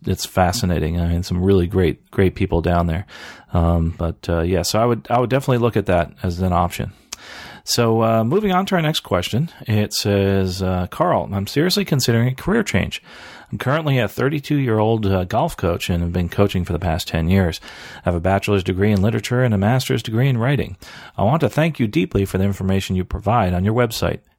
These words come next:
It's really helped me. Fortunately, you have answered most of my questions. I've listened to almost all your podcasts in the last two weeks." Wow, that's a long two weeks of listening. Um,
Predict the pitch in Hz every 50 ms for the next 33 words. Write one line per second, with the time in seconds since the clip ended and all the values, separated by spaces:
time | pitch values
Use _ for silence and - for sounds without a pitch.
0 | _ - - 98 - - 95 98 104 101 98 87 82 98 95 98 - - 85 80
1 | - _ _ _ - _ _ _ - - 185 202 - 196 180 180 175 156 139 127
2 | 117 107 104 123 156 160 143 - 139 117 98 101 123 147 143 - 113 101 98 95
3 | - - 113 120 - - 90 80 - - - 87 85 87 98 104 - - 104 92
4 | - 101 95 104 104 101 92 - - - 107 117 139 143 113 90 - - 92 92
5 | 90 - - 87 87 90 - - 87 85 87 92 90 90 - - - 90 85 82
6 | 101 104 90 - - - - - - - - - - - - - - 80 80 80
7 | 87 - 90 87 92 95 95 92 92 - 98 92 92 101 104 98 - 90 90 123
8 | 156 139 - 85 80 - - - - - - - - - - 107 98 98 98 95
9 | 95